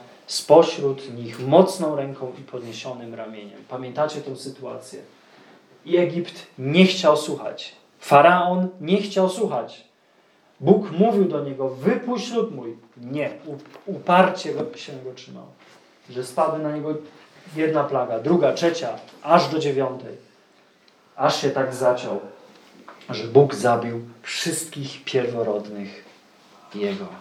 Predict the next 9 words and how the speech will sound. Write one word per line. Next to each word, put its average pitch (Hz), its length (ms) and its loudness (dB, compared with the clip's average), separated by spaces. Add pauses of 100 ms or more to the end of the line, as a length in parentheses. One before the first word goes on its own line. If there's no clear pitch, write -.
(3000)
I 117 540 4 (880)
jedyni 180 800 8
pierworodni, 151 720 4
którzy 117 340 -4
nie 147 460 4 (640)
zostali 131 600 4
zgładzeni, 123 680 4
byli 107 300 -6
ci, 135 380 -2